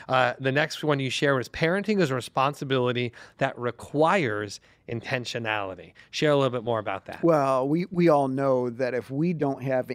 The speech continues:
Speaker 2: intentions, if we're not intentional, other
Speaker 1: Mm-hmm.
Speaker 2: things will create those intentions,
Speaker 1: Yeah.
Speaker 2: right?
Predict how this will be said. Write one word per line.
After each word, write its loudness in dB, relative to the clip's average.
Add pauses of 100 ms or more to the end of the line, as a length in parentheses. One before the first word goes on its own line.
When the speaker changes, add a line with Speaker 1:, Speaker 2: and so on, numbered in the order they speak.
Speaker 2:
intentions, -4
if -10
we're -2
not -4
intentional, -6
other 4
Speaker 1:
Mm-hmm. -4
Speaker 2:
things -2
will -4
create -4
those -2
intentions, -8
Speaker 1:
Yeah. 4
Speaker 2:
right? 6